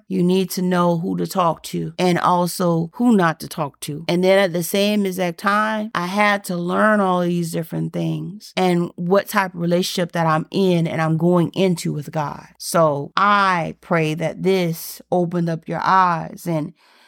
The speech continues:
just a little snitted of just a small portion of what I thought, how I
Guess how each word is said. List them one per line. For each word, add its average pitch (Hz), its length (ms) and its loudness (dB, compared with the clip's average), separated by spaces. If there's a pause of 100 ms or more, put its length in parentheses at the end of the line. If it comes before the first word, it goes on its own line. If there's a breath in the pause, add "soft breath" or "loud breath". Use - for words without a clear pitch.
(180 soft breath)
just 208 300 -2
a 214 60 0
little 226 320 2
snitted 226 680 -2 (220)
of 175 560 0
just 202 200 -14
a 240 80 -10
small 262 480 0
portion 208 840 -6
of 180 140 -4
what 202 200 0
I 202 200 0
thought, 185 520 -6
how 202 760 -2
I 185 580 0